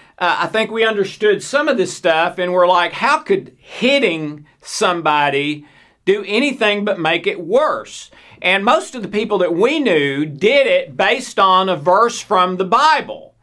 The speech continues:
that says, "Spare the rod and spoil the child," okay?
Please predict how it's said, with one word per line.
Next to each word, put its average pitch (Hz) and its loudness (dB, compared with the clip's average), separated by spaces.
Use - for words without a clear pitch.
that 185 -4
says, 180 2
"Spare 226 2
the 233 2
rod 175 2
and 170 -2
spoil 226 2
the 196 0
child," 214 0
okay? 156 -2